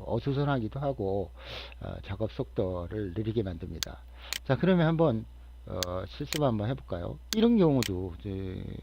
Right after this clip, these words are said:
예를 들면, 에, 이런 작업할 때 그 좀 분리해 놓는 게 좋아요. 그 이렇게 해서, 왜냐면 그 한 군데다 놔두면 그 작업하기 나쁘거든요. 이때 어떤 애를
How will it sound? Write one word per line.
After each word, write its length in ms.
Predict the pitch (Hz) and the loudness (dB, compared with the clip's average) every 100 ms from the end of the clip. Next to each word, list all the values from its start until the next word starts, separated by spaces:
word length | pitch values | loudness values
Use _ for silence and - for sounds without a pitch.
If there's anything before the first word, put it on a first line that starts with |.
| - 110 | -8 -2
예를 240 | 110 113 | 0 -2
들면, 360 | 95 98 123 - - - - 101 | -4 -6 -6 -10 -14 -14 -10 -8
에, 100 | 104 | -6
이런 420 | - 147 180 180 139 | -2 2 2 2 0
작업할 440 | 104 127 156 160 | 0 2 4 2
때 480 | - 107 120 90 90 | 0 0 2 0 -2
그 220 | - 95 87 82 78 76 - - - - - | -6 -6 -4 -4 -6 -6 -6 -8 -8 -10 -6
좀 140 | 147 135 | -6 -4
분리해 400 | - 156 208 220 | 0 4 8 8
놓는 260 | 190 127 107 | 8 4 2
게 80 | 101 | -2
좋아요. 200 | 101 92 76 78 85 - | -2 -2 -4 -8 -12 -10
그 80 | - 82 82 87 - - - - - - - - - | -8 -8 -8 -12 -16 -18 -18 -18 -18 -14 -12 -12 -12
이렇게 340 | 98 - - | -14 -12 -10
해서, 180 | 87 90 - - - 120 | -10 -10 -12 -18 -8 0
왜냐면 420 | 123 123 120 95 - | 2 2 0 -2 -6
그 80 | 58 50 - - | -8 -10 -10 -2
한 120 | 202 208 | 0 2
군데다 420 | 233 214 151 107 | 4 6 6 2
놔두면 680 | 98 107 104 92 92 95 82 - | 2 0 -2 -4 -6 -8 -10 -10
그 240 | 87 85 - | -10 -10 -12
작업하기 440 | - 104 113 82 | -10 -8 -6 -8
나쁘거든요. 640 | 80 - 113 87 85 92 - - - - - | -10 -10 -8 -6 -8 -12 -12 -16 -14 -16 -6
이때 600 | 160 170 - 165 123 127 95 | -4 -2 4 6 6 4 2
어떤 540 | 127 139 - 233 240 | 2 2 6 6 6
애를 380 | 190 127 143 156 | 6 4 2 -2